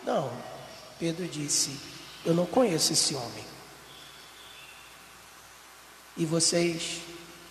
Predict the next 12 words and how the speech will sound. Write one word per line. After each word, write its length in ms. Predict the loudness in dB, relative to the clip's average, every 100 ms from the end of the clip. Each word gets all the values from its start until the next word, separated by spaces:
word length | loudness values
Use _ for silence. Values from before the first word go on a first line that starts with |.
| -4
acham 520 | 6 8 8 4 0 -2 -4 -10 -12 -14 -16 -16 -18 -18 -16 -6
que 140 | -2
Jesus 920 | 2 4 4 6 6 4 4 4 2 -2 -8 -14 -16 -18 -18 -20 -20 -20 2
não 140 | 6 6
conhecia 920 | 4 2 2 2 2 2 2 2 -2 -6 -12 -14 -6
essa 220 | 2 2 2
fragilidade 800 | 4 4 4 0 0 2 0 -2
de 80 | -4
Pedro? 420 | -4 -4 -6 -12 -14 -14 -16 -18 -18 -20 -20 -20 -20 -20 -20 -16 -4
Claro 260 | 0 0
que 80 | -2 -6
conhecia, 600 | -4 0 2 2 -2